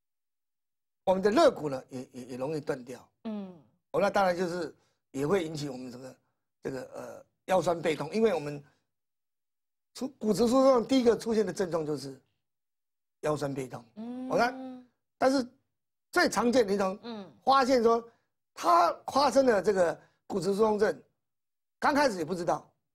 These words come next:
Speaker 1: 但是不小心啊，跌倒啊，一手撑地。
Speaker 2: 真的。
Speaker 1: 像我碰到很多，
Speaker 2: 嗯。
Speaker 1: 啊，其实诊所里碰到很多，
Speaker 2: 嗯。
Speaker 1: 一个妈妈级的，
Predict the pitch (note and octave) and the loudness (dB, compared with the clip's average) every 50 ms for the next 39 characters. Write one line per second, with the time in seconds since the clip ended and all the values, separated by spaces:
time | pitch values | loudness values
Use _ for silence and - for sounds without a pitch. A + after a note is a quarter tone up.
0 | _ _ _ _ - C4+ B3+ G#3 B3 G#3 - - _ _ _ _ - D4 A#3 G3+ | _ _ _ _ 0 2 2 2 0 -4 -6 -10 _ _ _ _ 0 0 2 2
1 | E3+ D#3 C3+ F3 G3 F#3 E3 C3+ - E3+ F#3 - C#3+ B2+ C3 C3 - _ _ _ | 2 0 0 -2 -2 -2 -2 -2 -4 -4 -4 -4 -4 -6 -8 -12 -16 _ _ _
2 | _ _ _ _ _ _ - D#3 C#3+ - E3+ C#3 C#3 D#3 C#3 D#3+ F3+ D#3+ B2+ - | _ _ _ _ _ _ -6 -6 -4 -2 -2 -4 -4 -4 -6 -6 -6 -8 -8 -10
3 | _ _ _ _ _ _ _ A#3 A3 G#3 G#3 G#3+ G#3+ G#3+ A3 G#3+ G#3+ G#3 C#4+ D4 | _ _ _ _ _ _ _ -18 -14 -14 -12 -12 -12 -12 -12 -10 -2 0 2 2
4 | B3+ G#3 G3 F#3+ - A#3+ A#3+ B3 A3+ F#3 E3+ E3 E3 F#3+ F#3+ G3 G3 - - _ | 2 2 2 2 2 2 2 2 2 0 0 -2 0 2 2 2 2 -2 -6 _
5 | B3+ B3 A#3+ A#3 A3 D#3+ D3 D#3+ G#3 A3 - - A3 A#3 G#3 G3 F3+ F#3+ F3 G3+ | -12 -12 -8 -6 -4 -4 -2 -2 -2 -2 0 0 2 2 2 0 0 -2 -2 -2
6 | G3 F3+ D#3 C#3+ C#3 D#3+ D#3+ D#3 D3+ D3+ - B3 B3 A3+ G3+ F#3+ D#3+ - F#3+ F3 | -2 -2 -4 -4 -2 -2 0 0 -2 -4 -8 -10 -10 -10 -10 -12 -10 -6 -4 -2
7 | F3 E3+ F#3+ G3 G3 F#3+ F#3+ F#3+ F#3+ - D3+ D3 D3+ C#3+ C#3+ - | 0 0 2 2 2 2 0 0 -2 -6 -8 -6 -6 -8 -8 -10